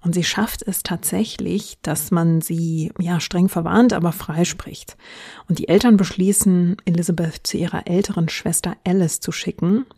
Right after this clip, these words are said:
die mittlerweile mit ihrem Ehemann in Amerika lebt. Und zwar in Cleveland. Also die ältere Schwester soll quasi einen guten Einfluss auf Elizabeth ausüben,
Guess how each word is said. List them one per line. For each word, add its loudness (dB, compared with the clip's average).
die 4
mittlerweile 4
mit 6
ihrem 2
Ehemann 2
in -2
Amerika 2
lebt. -12
Und 0
zwar 0
in 2
Cleveland. 0
Also 0
die -6
ältere 4
Schwester -2
soll 0
quasi -2
einen 2
guten 2
Einfluss 2
auf -6
Elizabeth -4
ausüben, 2